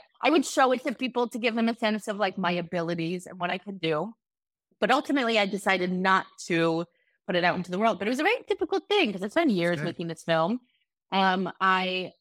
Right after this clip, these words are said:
Speaker 1: I stood by what I said in the film, but I totally understand why people who were, let's say, more conservative or more to the right of me or whatever it was at the time would, um, not like the film, disagree with the film, not like that it was
Speaker 2: Yeah.
Speaker 1: out there, that sort of thing. So that, I think, was, like,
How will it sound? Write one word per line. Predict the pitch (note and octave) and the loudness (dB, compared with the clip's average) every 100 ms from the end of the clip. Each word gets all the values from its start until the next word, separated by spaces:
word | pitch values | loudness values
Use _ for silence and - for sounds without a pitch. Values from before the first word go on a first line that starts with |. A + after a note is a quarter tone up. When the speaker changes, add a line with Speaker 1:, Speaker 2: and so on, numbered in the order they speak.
| _ | _
Speaker 1:
I | G3 F#3+ F#3+ F3+ - _ | 0 0 0 -4 -10 _
stood | - - B3+ A#3+ A3 | -20 -10 -4 -4 0
by | A3+ G3+ G3+ | 2 2 0
what | F#3+ G3+ | -4 -4
I | G3 | -4
said | G#3+ - G3+ G3 | -6 -2 -2 -2
in | F3 | -8
the | F3+ | -8
film, | F3+ G3+ | -6 -2
but | A3+ | 0
I | C4+ | -2
totally | D4 D#4 E4 | -2 -2 0
understand | C#4+ D4+ - E4+ C4+ | 0 0 0 0 2
why | A3+ | 0
people | - G#3 G#3+ | -2 -14 -10
who | A3 | -4
were, | G3+ G3+ G3 G3+ - | 2 4 4 0 -8
let's | G#3 | -6
say, | G3+ F#3+ - | -2 -2 -4
more | F#3+ G3 | -2 -2
conservative | G#3+ G3+ G3+ F#3 F#3 F#3 F#3 | -2 -6 -2 0 0 -2 -2
or | |
more | F#3 F#3+ | -4 -4
to | - | -4
the | F#3 | -2
right | F#3 F3+ | 2 2
of | F#3 | 0
me | F3+ F3+ | -4 -4
or | |
whatever | F3 G3 F#3+ F#3 | -2 0 2 2
it | |
was | F3+ F#3+ | 2 0
at | E3+ | -2
the | F3 | -4
time | - A#3 G#3 G#3+ A#3 _ _ _ _ | 0 2 2 -2 -8 _ _ _ _
would, | F3+ F#3 F3+ F3 F3+ - - _ _ _ - | -2 2 2 2 -2 -2 -10 _ _ _ 0
um, | E3+ E3+ E3+ E3 D#3+ F3 _ _ _ | 2 0 -2 -10 -12 -14 _ _ _
not | D3+ E3 | -10 -6
like | E3+ - | -6 -6
the | F#3+ | -4
film, | F#3+ F#3 F3+ | 0 2 2
disagree | D#3+ D#3+ E3 F3 | -2 -4 -2 -2
with | F#3+ F#3 | -2 -2
the | F#3 | -2
film, | F#3+ F3+ F#3 F#3+ | 2 2 0 -2
not | F3 D#3+ | -4 -2
like | F3+ F#3 | -4 -4
that | E3 | -4
it | |
was | F3 | -2
Speaker 2:
Yeah. | F3+ | 0
Speaker 1:
out | G3+ - | -2 -2
there, | G3 F#3 | -4 0
that | E3 E3 | -2 -2
sort | D#3 D3 | -8 -12
of | - | -14
thing. | B2+ - | -18 -8
So | A3 | 0
that, | D#4+ G#4 - | 2 2 0
I | C4+ | -2
think, | - A#3 | -2 -8
was, | G#3+ G3 | -8 -4
like, | F3+ | -4